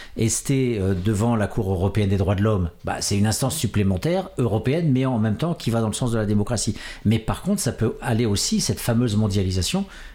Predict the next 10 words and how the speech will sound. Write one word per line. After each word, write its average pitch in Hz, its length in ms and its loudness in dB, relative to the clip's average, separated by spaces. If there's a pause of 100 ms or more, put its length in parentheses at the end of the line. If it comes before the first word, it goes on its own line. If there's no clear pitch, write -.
dans 127 300 0
un - 20 -2
sens 123 260 0
contraire, 147 500 -2
d'une 101 160 4
dépossession, 120 760 0
d'une 107 160 2
perte 101 240 -2
des 104 100 2
repères. 131 420 0